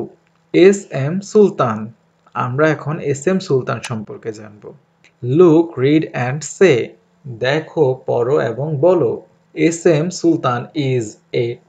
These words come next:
famous painter of the country। এস এম সুলতান হচ্ছেন একজন বিখ্যাত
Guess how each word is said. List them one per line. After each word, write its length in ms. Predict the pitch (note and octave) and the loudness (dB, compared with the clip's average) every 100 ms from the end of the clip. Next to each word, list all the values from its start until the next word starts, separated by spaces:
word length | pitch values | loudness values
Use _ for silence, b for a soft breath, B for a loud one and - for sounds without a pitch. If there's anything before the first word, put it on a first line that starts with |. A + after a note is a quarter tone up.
| _ - | _ -4
famous 340 | F3 E3+ E3 D#3+ - | 0 2 0 -2 -4
painter 520 | C#3 D#3 D3+ A#2+ A#2 D#3 - C3 | -2 0 0 0 0 0 -2 -6
of 80 | A#2 C#3 | -4 -4
the 60 | - | -2
country। 380 | E3+ D#3+ - A#2 - _ _ b b _ | -2 -2 -4 -8 -8 _ _ b b _
এস 180 | B2+ G#2+ C#3 | -10 -8 -6
এম 80 | D#3 D#3 | -6 -4
সুলতান 360 | B2 A2 A#2+ G#2 - _ - | -4 -4 -6 -8 -12 _ -8
হচ্ছেন 480 | C#3+ C#3 C#3 B2 B2+ D3+ C3 A#2+ | -6 -6 -6 -8 -8 -8 -8 -8
একজন 400 | A2+ C#3 B2 C3+ F#3+ - - | -8 -6 -6 -6 -8 -10 -4
বিখ্যাত 540 | C#3 C#3 - F3 E3 | -4 -4 -4 -4 0